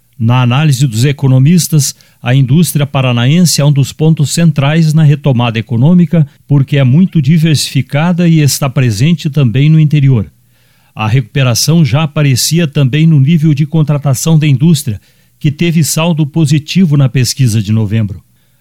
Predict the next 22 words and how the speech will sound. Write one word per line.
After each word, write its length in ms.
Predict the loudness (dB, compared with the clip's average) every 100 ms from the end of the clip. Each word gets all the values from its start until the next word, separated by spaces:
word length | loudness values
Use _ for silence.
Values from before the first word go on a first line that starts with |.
| _
A 160 | -2 0
indústria 500 | 2 2 0 -2 -4
foi 140 | -2
o 60 | -2
terceiro 520 | -2 -2 -2 -2 0
setor 460 | -2 -4 -2 -2 -2
que 160 | -4
mais 320 | -2 0 2
gerou 300 | 2 0 0
novas 360 | 0 0 -2 -4
vagas 540 | -4 -4 -2 -2 -4
no 140 | -2 -2
ano 120 | -4
passado, 600 | -6 -8 -4 -2 -2 -4 _ _ _ -8
atrás 520 | -6 -4 -2 0 0
do 120 | -2
comércio 560 | -2 -2 0 0 0 -2
e 40 |
do 140 | -2 -2
setor 460 | -2 -4 0 0
de 80 | -2
serviços. 760 | -2 -2 0 -2 -6 -16 -20